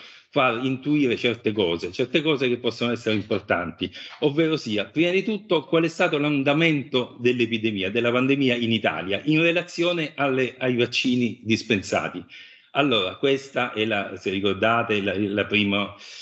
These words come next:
il, la, la prima onda, ovviamente qui è molto, molto sottorappresentata, ma perché? Non perché il primo,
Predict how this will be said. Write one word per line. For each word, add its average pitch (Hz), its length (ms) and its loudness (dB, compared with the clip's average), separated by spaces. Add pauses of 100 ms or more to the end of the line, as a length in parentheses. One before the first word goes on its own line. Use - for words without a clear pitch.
(140)
il, 98 340 -2
la, 104 180 -2
la 101 200 2
prima 110 320 2
onda, 123 760 0
ovviamente 117 560 -2
qui 120 160 2
è 110 60 0
molto, 120 400 -4
molto 113 260 -2
sottorappresentata, 110 1040 0
ma 104 240 -2
perché? 113 320 0
Non 123 240 0
perché 110 240 -2
il 101 160 0
primo, 107 600 -2